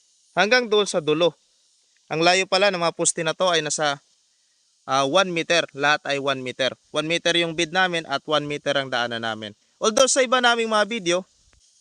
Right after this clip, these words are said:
ah, doon ang ginagamit namin ay one half meter lang pagdating dito sa daanan. Pero dahil ang itatanim namin dito ay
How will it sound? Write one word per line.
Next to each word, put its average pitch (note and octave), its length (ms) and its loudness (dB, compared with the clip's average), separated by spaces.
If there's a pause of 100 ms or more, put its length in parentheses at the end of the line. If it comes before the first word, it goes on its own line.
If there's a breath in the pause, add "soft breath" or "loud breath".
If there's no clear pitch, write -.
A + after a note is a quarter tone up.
(120)
ah, D#3+ 80 -4
doon B3+ 240 2
ang A#3+ 80 -4
ginagamit G#3+ 560 0
namin F3 320 -2
ay D#3+ 320 -2 (240)
one D#3+ 240 -2
half F3+ 160 -6
meter D#3 320 -4
lang D#3+ 160 0
pagdating C#3 480 -6
dito C#3 160 -10
sa C3+ 160 -12
daanan. A#2+ 400 -4 (560)
Pero A#3+ 160 2
dahil A#3 480 0 (320)
ang D#3+ 160 -10
itatanim G3+ 320 0
namin G3+ 320 -2
dito F#3+ 240 -2
ay E3 160 0